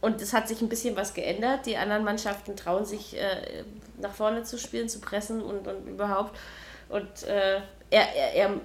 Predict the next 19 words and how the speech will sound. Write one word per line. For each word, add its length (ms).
also 140
ich 100
meine, 180
ist 120
ja 80
nicht 140
so, 80
dass 160
er 100
unbedingt 300
viel 160
zu 140
tun 280
gehabt 380
hätte 240
in 140
den 140
Spielen, 380
aber 280